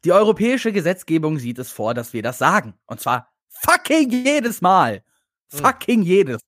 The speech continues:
Speaker 1: Mal.
Speaker 2: Das ist wack. Ähm,
Speaker 1: Ja.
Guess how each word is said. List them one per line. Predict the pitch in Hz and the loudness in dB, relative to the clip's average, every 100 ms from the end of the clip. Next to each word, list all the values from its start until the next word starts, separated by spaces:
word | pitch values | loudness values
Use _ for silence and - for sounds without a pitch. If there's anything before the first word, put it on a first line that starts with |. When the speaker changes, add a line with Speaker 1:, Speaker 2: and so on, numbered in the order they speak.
| 110 | -8
Speaker 1:
Mal. | 107 101 95 _ _ _ _ _ _ _ _ _ _ 110 | -8 -8 -12 _ _ _ _ _ _ _ _ _ _ -6
Speaker 2:
Das | 104 | -6
ist | - | 0
wack. | 117 107 - _ _ _ _ - | 2 2 -2 _ _ _ _ -4
Ähm, | 110 104 101 95 92 _ _ _ _ - | 2 2 2 0 -4 _ _ _ _ -4
Speaker 1:
Ja. | 135 | -4